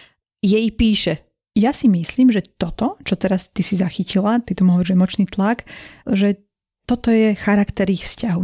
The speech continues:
Speaker 2: Takto nejako to u nich prebieha. Predpokladám, že takéto správy, keď sa mu zacnie, jej on píše. A musí to byť, viem si predstaviť, pre ňu veľmi lákavé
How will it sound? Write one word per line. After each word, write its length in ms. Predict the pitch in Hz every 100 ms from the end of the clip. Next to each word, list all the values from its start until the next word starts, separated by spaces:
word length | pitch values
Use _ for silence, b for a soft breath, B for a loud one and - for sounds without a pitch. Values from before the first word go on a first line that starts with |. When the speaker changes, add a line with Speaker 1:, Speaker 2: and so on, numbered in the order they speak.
| -
Speaker 2:
Takto 240 | 208 -
nejako 400 | 208 196 185 185
to 160 | 190 185
u 20 |
nich 220 | 180 -
prebieha. 560 | 165 165 190 170 185 180
Predpokladám, 560 | 185 - 196 190 180
že 80 | 175
takéto 400 | 208 208 214 196
správy, 560 | - 190 180 185 190 180 B B B B
keď 240 | _ 185 -
sa 80 | 190
mu 160 | 190
zacnie, 400 | 175 185 202 185
jej 80 | 180
on 160 | 175 170
píše. 480 | 180 160 190 185 _ _ _ _ _ _ _ -
A 160 | 180
musí 400 | 175 180 180 208
to 140 | - 190
byť, 580 | 180 190 180 - - -
viem 160 | 185 180
si 80 | 180
predstaviť, 400 | 190 180 202 196
pre 160 | -
ňu 140 | 190 180
veľmi 260 | 185 190
lákavé 720 | 185 165 170 190 170 175 180